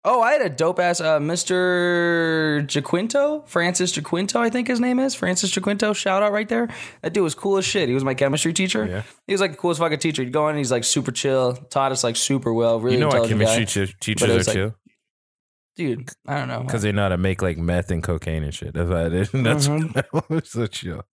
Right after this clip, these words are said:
Speaker 1: Yeah, they gotta, they, they gotta be calmed <laughs> down. Yeah. But they have a, well, my audio just in Audacity <laughs> that we record with just made a bear.
Speaker 2: Did it?
Speaker 1: I'll show you after. <laughs> Yeah. I was like, I looked, I looked to the left to look at the audio and it was like, it's like a perfect little bear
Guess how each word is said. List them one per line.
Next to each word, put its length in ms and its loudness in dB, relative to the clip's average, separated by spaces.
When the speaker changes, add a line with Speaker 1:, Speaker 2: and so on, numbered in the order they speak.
Speaker 1:
Yeah, 160 0
they 120 2
gotta, 160 2
they, 140 2
they 140 0
gotta 160 2
be 100 -2
calmed 380 0
<laughs> 20 -8
down. 160 0
Yeah. 140 2
But 120 -4
they 100 2
have 260 2
a, 260 2
well, 80 0
my 180 0
audio 440 2
just 260 -2
in 240 2
Audacity 800 0
<laughs> 100 -20
that 80 2
we 120 0
record 340 0
with 140 0
just 160 -2
made 160 2
a 40 -2
bear. 500 -2
Speaker 2:
Did 120 -10
it? 120 -6
Speaker 1:
I'll 120 0
show 160 0
you 160 2
after. 260 0
<laughs> 120 -12
Yeah. 340 -2
I 60 2
was 120 0
like, 100 2
I 60 4
looked, 200 0
I 140 2
looked 160 0
to 60 -2
the 80 2
left 180 2
to 60 -2
look 100 0
at 40 2
the 80 2
audio 240 2
and 80 0
it 40 2
was 120 0
like, 200 0
it's 140 -2
like 80 2
a 120 2
perfect 520 -2
little 180 0
bear 480 0